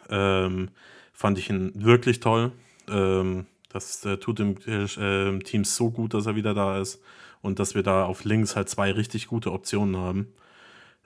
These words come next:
Ähm, muss nur noch <laughs> Spence auf rechts funktionieren. <laughs> Ähm, aber es waren halt wirklich ganz viele Spieler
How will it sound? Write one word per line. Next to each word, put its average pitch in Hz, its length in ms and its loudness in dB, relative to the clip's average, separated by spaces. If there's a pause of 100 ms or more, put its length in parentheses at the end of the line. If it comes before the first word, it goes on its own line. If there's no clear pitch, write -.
Ähm, 92 600 0 (480)
muss 101 220 0
nur 113 140 6
noch 117 120 6
<laughs> - 20 -4
Spence 151 340 8
auf 131 180 6
rechts - 280 6
funktionieren. 113 720 0
<laughs> - 60 -16 (1000)
Ähm, 95 600 2 (1500)
aber 92 600 0 (400)
es - 100 -8
waren 95 160 0
halt 95 160 0
wirklich 113 300 2
ganz 101 240 0
viele 98 240 -2
Spieler 95 580 0